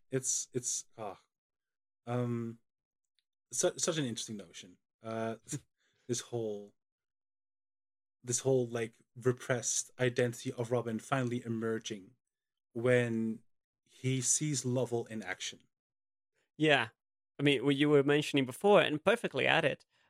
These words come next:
Speaker 2: that Lovell is the perfect encam-, encapsulation of Empire.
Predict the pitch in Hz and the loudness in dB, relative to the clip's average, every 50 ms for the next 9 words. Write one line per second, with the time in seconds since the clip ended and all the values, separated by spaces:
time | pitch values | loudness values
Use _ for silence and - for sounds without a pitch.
0 | _ - 143 143 143 151 160 160 175 185 180 151 - 151 - _ - 156 165 - | _ 4 6 6 8 8 6 6 6 6 4 4 2 0 0 _ 8 8 8 8
1 | - 160 143 151 139 143 139 139 135 - - - - 147 139 135 - 127 131 - | 6 2 0 4 6 6 6 6 6 2 -6 -4 0 0 0 2 2 0 -2 0
2 | - - - 127 123 127 127 120 - 131 127 117 - 113 120 120 120 113 - - | 0 0 0 2 4 4 2 2 0 -2 -4 -2 0 2 2 2 0 -2 -4 -2
3 | 113 113 117 - | -2 0 -2 -2